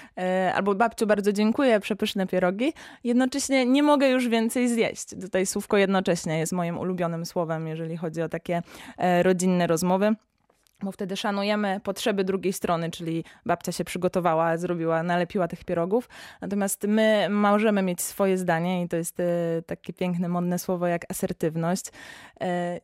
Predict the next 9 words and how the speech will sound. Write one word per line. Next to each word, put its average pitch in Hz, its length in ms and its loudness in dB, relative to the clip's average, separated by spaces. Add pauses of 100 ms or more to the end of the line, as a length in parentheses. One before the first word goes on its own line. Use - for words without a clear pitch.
(160)
i, 214 520 -2
i 233 40 4
możemy 220 380 2
odmówić, 214 500 0
mi-, 185 140 0
mamy 185 360 -2
do 180 100 0
tego 190 240 -2
prawo. 160 400 0